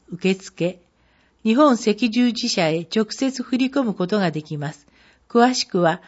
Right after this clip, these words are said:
日本赤十字社のホームページをご覧ください。問い合わせ先、福祉健康課福祉係、電話八二の三一一一、内線一三二、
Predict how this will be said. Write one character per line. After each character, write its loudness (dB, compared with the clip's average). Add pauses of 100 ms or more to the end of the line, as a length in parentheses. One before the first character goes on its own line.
(220)
日 4
本 6
赤 -2
十 0
字 -2
社 0
の -2
ホ 2
ー 0
ム -6
ペ 2
ー 0
ジ 0
を 2
ご 0
覧 0
く -10
だ -4
さ -4
い。 -6 (800)
問 6
い 6
合 8
わ 6
せ -10
先、 -4 (500)
福 2
祉 0
健 2
康 2
課 -2
福 -8
祉 -2
係、 -4 (520)
電 4
話 4
八 -2
二 0
の 0
三 -2
一 -4
一 -6
一、 -10 (400)
内 4
線 -2
一 -6
三 0
二、 -6